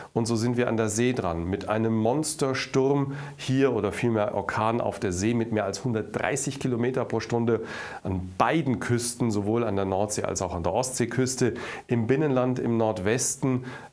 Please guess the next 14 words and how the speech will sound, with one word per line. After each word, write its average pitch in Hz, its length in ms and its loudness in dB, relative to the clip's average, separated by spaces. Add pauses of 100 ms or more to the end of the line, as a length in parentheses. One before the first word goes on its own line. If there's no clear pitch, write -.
(120)
auch 117 320 2
in 107 180 0
den 107 160 2
Benelux-Ländern 107 840 0
und 98 160 -2
im 95 80 -2
Nordwesten 95 480 -2
Deutschlands 90 400 -2
eben 87 180 -2
hundertzehn 110 500 0
bis 110 160 -4
hundertdreißig 104 720 0 (300)
und 104 200 -2
dann 110 200 0